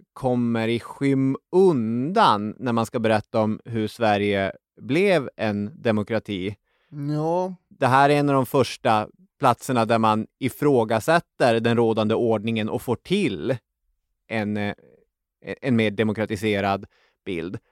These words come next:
Speaker 1: Och det är inte bara det här att bestämma över sin egen tro och bilda egna samfund, utan det är också att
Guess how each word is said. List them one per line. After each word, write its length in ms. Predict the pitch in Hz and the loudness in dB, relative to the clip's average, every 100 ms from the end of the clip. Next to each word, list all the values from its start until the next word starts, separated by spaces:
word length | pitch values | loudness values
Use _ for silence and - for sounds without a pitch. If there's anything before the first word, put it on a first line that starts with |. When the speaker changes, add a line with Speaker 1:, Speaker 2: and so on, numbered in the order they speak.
| _ | _
Speaker 1:
Och 80 | - | 0
det 60 | 170 | 0
är 20 | |
inte 160 | 160 165 | 0 -2
bara 400 | 202 202 175 165 | 2 4 6 6
det 60 | |
här 140 | 156 139 | 6 4
att 140 | - | 0
bestämma 500 | 139 - 147 135 131 | -6 -2 0 2 2
över 120 | 123 | 0
sin 180 | 113 135 | 0 0
egen 360 | 135 127 123 123 | 0 0 0 -4
tro 500 | - 202 202 120 107 | -2 2 2 2 -2
och 180 | - 120 | -2 0
bilda 260 | 131 127 | 0 2
egna 300 | 127 117 123 | 2 0 -2
samfund, 680 | - 147 117 113 - 185 127 | 0 2 2 -2 0 0 0
utan 220 | 120 143 | -2 0
det 60 | 139 | 2
är 40 | |
också 300 | 143 147 - | 2 0 0
att 120 | 180 | 2